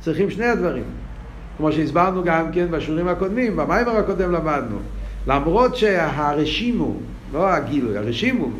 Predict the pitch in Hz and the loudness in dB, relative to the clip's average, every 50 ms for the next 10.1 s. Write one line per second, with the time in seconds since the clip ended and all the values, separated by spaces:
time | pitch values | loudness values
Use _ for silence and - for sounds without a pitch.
0 | - - - - - - - - - - - 98 165 240 269 269 247 226 202 - | -10 -12 -12 -14 -14 -14 -14 -14 -12 -10 0 6 6 6 8 6 6 4 4 4
1 | 180 160 143 135 127 113 139 131 117 107 98 98 113 - - - 151 156 170 147 | 2 0 0 -2 -2 -2 -2 -2 -2 -2 -4 -6 -8 -8 -6 -2 0 0 0 2
2 | 165 165 170 214 247 240 202 151 110 101 - 156 156 170 175 180 170 143 165 170 | 2 2 4 4 4 2 0 -2 -2 -4 -2 0 2 2 2 0 0 0 0 2
3 | 175 185 170 170 165 175 196 254 247 202 156 156 - 160 160 143 - - - - | 2 2 2 2 2 2 2 2 2 0 -2 -2 -4 -4 -4 -4 -6 -8 -4 0
4 | 170 185 196 196 175 190 196 233 233 202 185 156 - - - - - - - - | 2 2 2 2 2 2 2 2 2 2 0 0 0 -2 -8 -10 -12 -6 0 2
5 | 160 170 170 180 170 170 170 180 165 180 208 214 175 196 196 202 208 208 196 180 | 4 6 6 6 4 4 2 2 4 4 2 2 4 2 4 4 6 4 4 2
6 | - 165 170 202 214 202 196 151 180 170 151 - 180 180 190 196 190 196 180 180 | 2 2 4 4 6 4 4 4 2 -2 0 0 2 2 2 2 0 0 -2 -2
7 | 165 - 180 180 190 208 202 202 - - - - - 135 151 151 156 151 160 165 | -2 0 0 2 2 2 2 2 -2 -8 -10 -6 -2 0 0 2 2 4 4 4
8 | 175 185 180 175 170 165 170 175 180 185 175 170 147 160 165 160 180 180 160 - | 4 2 2 2 0 2 2 0 0 0 0 0 0 -2 -2 0 0 0 0 0
9 | - - 143 135 - 190 202 208 202 180 185 175 170 170 160 147 127 120 135 127 | -2 -2 -2 -2 2 2 2 2 2 2 2 0 0 0 0 -2 -2 -2 -2 -2
10 | 120 123 | -2 -4